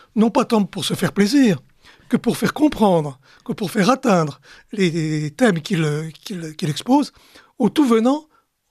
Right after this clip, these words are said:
en insufflant le principe de plaisir et d'admiration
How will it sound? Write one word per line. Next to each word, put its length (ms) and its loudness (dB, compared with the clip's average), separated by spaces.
en 560 4
insufflant 520 2
le 80 0
principe 480 -2
de 80 0
plaisir 540 0
et 20 -2
d'admiration 640 0